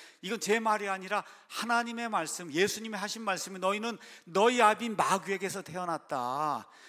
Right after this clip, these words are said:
그래서 마귀가 이걸 커튼으로 가리고 있기 때문에 하나님의 진리의 빛이 들어오질 못하도록 그렇게 만들어 놨다는 거예요.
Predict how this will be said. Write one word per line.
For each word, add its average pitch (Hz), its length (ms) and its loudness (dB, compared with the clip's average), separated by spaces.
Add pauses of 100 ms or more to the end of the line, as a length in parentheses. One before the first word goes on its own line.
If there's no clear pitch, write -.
그래서 247 160 -6
마귀가 208 500 2
이걸 220 280 0
커튼으로 226 460 -4
가리고 175 420 -4
있기 147 160 -14
때문에 156 640 -10 (400)
하나님의 240 540 0
진리의 233 460 -2
빛이 208 340 -10
들어오질 240 500 -4
못하도록 151 800 -10
그렇게 - 240 -14
만들어 175 460 -14
놨다는 131 520 -16
거예요. 110 720 -20